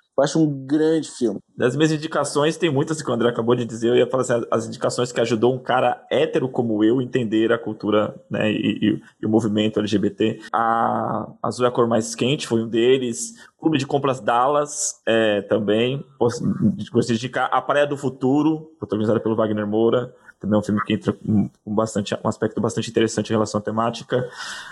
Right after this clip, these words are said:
Speaker 2: Ahn, cara, também todos da Moldova, Má Educação, Tudo Sobre Mãe. Tem um chinês, que eu tô tentando lembrar o título. Cê, cê, é um, é um casal de homossexuais que eles vão pra, pra Argentina.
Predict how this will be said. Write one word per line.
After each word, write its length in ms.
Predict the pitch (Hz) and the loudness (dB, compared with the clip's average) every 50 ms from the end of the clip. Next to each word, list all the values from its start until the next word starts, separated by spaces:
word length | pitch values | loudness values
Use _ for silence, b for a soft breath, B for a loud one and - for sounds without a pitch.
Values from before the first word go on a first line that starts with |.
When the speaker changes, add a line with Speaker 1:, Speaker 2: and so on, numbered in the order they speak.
| 143 135 B _ _ - | -12 -12 B _ _ -2
Speaker 2:
Ahn, 1300 | 117 123 127 127 123 123 123 123 120 120 120 120 117 120 117 117 117 113 113 113 110 110 107 107 107 110 110 B B B - | 0 2 2 2 2 2 2 2 2 2 2 2 2 0 2 2 0 0 0 -2 -2 -2 -2 -4 -4 -4 -8 B B B -6
cara, 280 | - 180 165 123 113 | -4 -2 0 0 0
também 260 | - - 151 143 139 | 0 0 0 0 0
todos 180 | 135 151 151 156 131 | 2 0 0 0 0
da 80 | 151 | 0
Moldova, 420 | 143 131 123 110 117 120 117 120 113 | 0 0 2 2 2 2 2 2 0
Má 100 | 110 113 | 0 0
Educação, 760 | 113 113 113 - 107 - - - 104 104 107 123 117 113 107 | 0 0 0 -2 -2 -2 -2 0 2 2 4 4 2 2 0
Tudo 200 | 110 - 107 92 | -2 -2 -2 -2
Sobre 280 | - - 107 101 104 98 | 0 0 0 0 0 -2
Mãe. 640 | 101 104 110 113 117 117 113 110 104 104 101 - - - _ - | -2 0 0 2 2 2 2 0 -2 -4 -4 -6 -8 -8 _ -2
Tem 260 | 202 240 277 220 196 | 0 0 2 2 2
um 260 | 220 285 339 294 233 - | 2 2 2 0 -2 -2
chinês, 800 | - - - 170 151 127 113 113 113 117 139 180 156 123 - - | -2 0 2 2 2 2 0 0 2 2 4 4 2 0 -4 -6
que 80 | - | -4
eu 40 | 139 | -2
tô 80 | 147 165 | 0 0
tentando 280 | 165 160 160 170 170 | 2 2 0 0 0
lembrar 240 | 160 156 135 147 165 | 0 2 2 2 2
o 80 | 165 147 | 2 0
título. 500 | - - - - 165 160 - 131 120 117 139 - - | -2 -2 0 2 2 2 2 0 0 2 0 0 0
Cê, 220 | - - 202 190 | 0 0 -2 -2
cê, 200 | - - 208 - - - - | 0 -2 -2 -2 -4 -4 -2
é 60 | - | 0
um, 60 | 175 175 175 - - | 0 0 0 -2 0
é 40 | - | 0
um 160 | 185 190 185 | 2 2 0
casal 760 | 185 - 180 170 - - 156 160 175 190 214 196 139 127 - - B B B B B B B B B B B B B B | -2 -2 -4 -4 -4 -2 0 2 2 4 2 2 0 -2 -8 -14 B B B B B B B B B B B B B B
de 320 | - - 120 127 123 117 107 104 | -6 -2 2 4 4 4 2 2
homossexuais 560 | - 127 113 139 - - - 131 156 170 160 | -2 -2 -2 -2 -2 -2 -2 0 0 0 0
que 100 | - - | 0 0
eles 120 | 170 160 147 | 0 0 0
vão 100 | 165 175 | -2 -2
pra, 260 | 175 185 175 175 170 | -2 0 0 0 -2
pra 260 | 170 - - 170 170 | -2 -4 -4 -2 -2
Argentina. 840 | 165 151 180 185 170 - - - 175 190 185 139 117 - - - | 0 0 0 -2 -2 -2 -2 0 0 2 2 2 0 -2 -4 -8